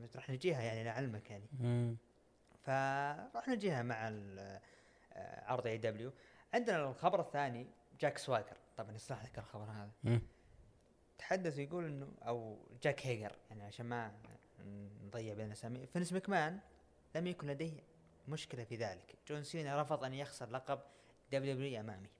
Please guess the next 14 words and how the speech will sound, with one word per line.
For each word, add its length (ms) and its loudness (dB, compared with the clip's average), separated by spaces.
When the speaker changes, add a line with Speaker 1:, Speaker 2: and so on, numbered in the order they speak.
Speaker 1:
دي 80 -6
تذكر 300 -8
عداوته 320 -2
مع 80 -6
جون 180 -8
سينا 300 -8
عام 120 -8
ألفين 220 -6
وعشرة 300 -4
أو 120 2
ألفين 140 -4
وإحداش. 400 -10
Speaker 2:
أيوة. 400 6
Speaker 1:
إيه، 180 0